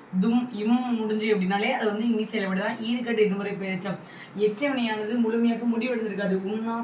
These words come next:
சோறு. அப்போ உண்ணாத சோறு அப்படின்னு எழுதுவோம் நம்ம. உண்ணாத சோறுன்னு வரும். காணா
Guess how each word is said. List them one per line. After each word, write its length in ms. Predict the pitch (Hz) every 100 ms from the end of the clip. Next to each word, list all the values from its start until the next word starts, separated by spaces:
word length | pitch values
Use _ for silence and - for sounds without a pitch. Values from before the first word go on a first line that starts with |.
| -
சோறு. 300 | 190 190 190 180 - - 196
அப்போ 200 | 202 262 262 196 202
உண்ணாத 460 | 208 220 220 226
சோறு 380 | 226 202 190 196
அப்படின்னு 300 | 196 190 196
எழுதுவோம் 260 | 185 185 185
நம்ம. 180 | 180 180 - - - - - - - - 196
உண்ணாத 380 | 214 208 208 202
சோறுன்னு 320 | 190 190 190
வரும். 220 | 180 226 233 - - -
காணா 340 | 196 220 226